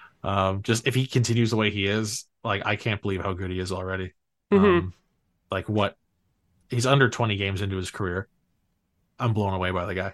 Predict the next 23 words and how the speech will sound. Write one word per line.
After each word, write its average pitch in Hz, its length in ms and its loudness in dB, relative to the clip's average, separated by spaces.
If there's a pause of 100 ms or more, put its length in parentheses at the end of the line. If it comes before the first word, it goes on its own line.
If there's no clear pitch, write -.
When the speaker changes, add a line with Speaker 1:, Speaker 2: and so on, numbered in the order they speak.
Speaker 1:
He's, 104 260 -4
he's 110 220 -2
incredible, 95 500 -4 (180)
um, 95 380 -2
for - 140 -4
what 104 160 2
he 95 100 -2
is. 95 260 -4
Like, 101 320 -2 (440)
if, 123 160 4
if 123 180 2
he, 151 180 4
like, 135 140 4
even 175 240 8
if 185 140 6
he's 165 200 4
stuck - 480 2 (200)
behind 104 720 0 (640)
Stützle 113 400 2
and 98 120 2
Norris 101 300 2
forever, 98 640 -2 (720)
like, 95 400 2